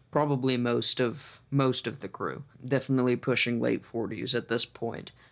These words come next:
Eldoris, he was not the original primary carer for her.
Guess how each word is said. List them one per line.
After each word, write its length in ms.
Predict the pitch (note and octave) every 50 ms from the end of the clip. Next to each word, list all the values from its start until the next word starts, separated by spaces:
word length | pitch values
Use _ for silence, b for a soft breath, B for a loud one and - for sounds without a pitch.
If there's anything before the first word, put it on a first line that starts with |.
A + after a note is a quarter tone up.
| b b b
Eldoris, 920 | C#3 C#3+ C#3 C#3 C#3 C#3+ C#3 D3+ E3 E3 D3+ C3+ - - - - - - - -
he 180 | - - E3+
was 220 | F3 D#3 D#3 C#3 C3+
not 320 | C#3+ C#3 C3+ B2+ - - _ _ _ _ _
the 500 | C3+ B2 C3+ C3+ C3 B2+ B2 A#2+ A#2 - - _ _
original 420 | - C3+ B2 C3+ B2+ - C#3 C3 A#2+
primary 640 | - - - C3 C3 C3 B2+ B2+ B2 B2 B2+ A#2+
carer 540 | - - - - B2+ B2+ B2 B2 B2 B2 B2
for 380 | - - - C3+ B2+ B2 B2
her. 360 | A2+ - A#2+ A#2 A#2+ G#2+ -